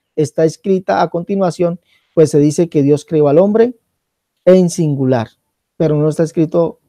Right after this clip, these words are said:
"crearon" en plural. Como vemos, los que piensan que ahí hay una pluralidad de personas,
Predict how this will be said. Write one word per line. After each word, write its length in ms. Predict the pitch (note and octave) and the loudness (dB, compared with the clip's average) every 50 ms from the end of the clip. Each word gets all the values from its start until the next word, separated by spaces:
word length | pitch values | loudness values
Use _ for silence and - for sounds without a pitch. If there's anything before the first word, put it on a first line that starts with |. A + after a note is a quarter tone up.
| _ _ _ | _ _ _
"crearon" 460 | - D#3+ D3 C#3 C#3+ D#3 E3+ E3+ E3+ - - | -6 -2 0 2 2 2 0 0 -2 -4 -4
en 200 | F3 E3+ E3 D#3+ | -2 -2 -2 -2
plural. 380 | - D3 C#3 B2 - - - _ _ _ _ _ _ _ _ _ _ _ | -4 -4 -4 -4 -6 -10 -16 _ _ _ _ _ _ _ _ _ _ _
Como 240 | - D#3 C#3+ C3 | -4 -2 0 2
vemos, 420 | C3 D#3 G3+ A3+ B3+ D4 C#4+ - _ _ _ _ _ _ | 4 4 4 4 2 0 -2 -6 _ _ _ _ _ _
los 160 | - D#3 D3 | 0 0 2
que 120 | - D#3+ C#3+ | 2 0 0
piensan 420 | - F3 F#3 G3 F#3 A3+ A#3 A#3 | 2 2 2 2 2 0 0 0
que 180 | A#3 - F3+ D3 | 0 2 2 4
ahí 260 | D3 E3 G3+ F#3+ D#3+ | 4 4 4 4 4
hay 180 | E3 E3+ F#3 | 4 4 4
una 160 | G#3+ A3 A3 G#3+ | 4 2 0 0
pluralidad 680 | - G3+ E3+ D#3+ D#3 D3+ C#3+ C#3+ C#3 C#3 D#3+ F#3 G#3 | 0 2 2 2 2 2 2 0 2 4 4 6 6
de 120 | A3+ A3+ G#3+ | 6 6 4
personas, 640 | A3 A3+ A3+ G3 - G3+ E3 C#3+ C#3+ C#3+ - - | 4 0 0 0 0 0 0 0 -2 -6 -8 -12